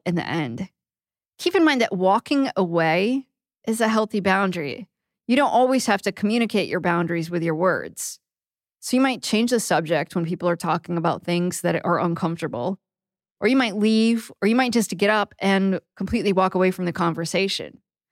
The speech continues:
I've talked about that on the show before because it's one of the biggest boundary mistakes I see people make, that they feel like they have to announce their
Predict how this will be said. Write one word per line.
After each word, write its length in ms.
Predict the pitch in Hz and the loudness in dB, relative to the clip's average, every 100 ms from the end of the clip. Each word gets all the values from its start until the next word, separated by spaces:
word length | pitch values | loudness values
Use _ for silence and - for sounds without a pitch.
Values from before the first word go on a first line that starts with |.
| _ _ _ | _ _ _
I've 100 | 208 | 0
talked 220 | 190 302 302 | 2 0 2
about 220 | 277 233 | 2 2
that 120 | 220 | 2
on 100 | 208 | 2
the 60 | 196 | 2
show 260 | - 185 | 2 2
before 580 | 170 170 180 113 - - _ - | 2 0 0 0 -2 -12 _ -6
because 260 | 190 196 | 0 2
it's 160 | 185 - | 0 0
one 140 | 214 | 0
of 40 | 208 | 0
the 60 | |
biggest 380 | 170 196 208 - | 2 2 0 0
boundary 340 | 180 185 185 | 0 2 2
mistakes 480 | 175 170 - 165 - | 2 0 0 0 0
I 80 | 165 | -2
see 220 | 175 175 | 0 -4
people 280 | 170 170 170 | -2 -2 0
make, 480 | 160 104 - _ _ _ _ _ _ _ _ _ - | -2 -4 -8 _ _ _ _ _ _ _ _ _ -4
that 120 | - | -2
they 80 | 185 | 0
feel 180 | 202 196 | 2 2
like 140 | 175 | 2
they 120 | 175 | 0
have 200 | 175 175 | 0 -2
to 140 | 180 185 | 0 0
announce 380 | 196 233 233 | 2 2 0
their 280 | - 175 170 | 0 0 0